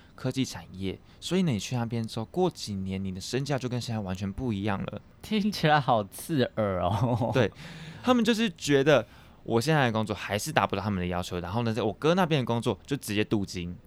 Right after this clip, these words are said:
Speaker 1: 我哥那边的工作确实就如他们说的非常棒，可是这方面真的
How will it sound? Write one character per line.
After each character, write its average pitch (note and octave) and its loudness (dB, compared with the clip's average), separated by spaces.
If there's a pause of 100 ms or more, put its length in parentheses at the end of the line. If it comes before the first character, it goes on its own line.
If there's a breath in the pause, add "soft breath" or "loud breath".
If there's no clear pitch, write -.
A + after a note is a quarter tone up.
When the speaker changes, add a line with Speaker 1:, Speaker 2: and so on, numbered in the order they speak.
(140 loud breath)
Speaker 1:
我 A#2+ 2
哥 D#3 6
那 F3 4
边 D3 2
的 A2+ -2
工 A2+ -2
作 A2 -2
确 F#3 4
实 G#2 -4
就 C#3 0
如 G#2 -2
他 A2+ -4
们 G2+ -2
说 G#2 -2
的 F#2+ 0 (140)
非 B2+ 4
常 A2 0
棒， F#2 -2
可 G2+ -10
是 C3 -4 (120)
这 F3+ -2
方 C3+ -4
面 C#3 -4
真 D3 -4
的 B2+ -4